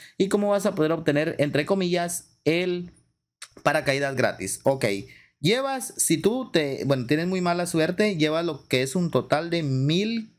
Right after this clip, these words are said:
quinientos, mil quinientos sesenta y siete diamantes. Y acá te dice lo siguiente, si tú quieres comprar... Dice, "Obtén el paquete Shiba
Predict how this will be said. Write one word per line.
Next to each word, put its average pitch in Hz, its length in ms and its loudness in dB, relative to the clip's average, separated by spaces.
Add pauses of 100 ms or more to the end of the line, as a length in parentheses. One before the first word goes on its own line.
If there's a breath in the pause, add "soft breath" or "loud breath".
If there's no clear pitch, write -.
(120)
quinientos, 190 880 0
mil 202 640 0 (220)
quinientos 160 320 0
sesenta 147 320 -2
y - 20 -2
siete 147 300 0
diamantes. 180 680 -2 (400 soft breath)
Y 196 120 2
acá 226 320 0
te 220 140 0
dice 190 320 -2
lo 160 280 -2
siguiente, 160 580 -2
si 143 200 0
tú 240 200 0
quieres 262 380 0
comprar... 135 720 -2 (420 soft breath)
Dice, 185 420 2
"Obtén 147 380 0
el 180 160 -2
paquete 147 460 0
Shiba 156 420 0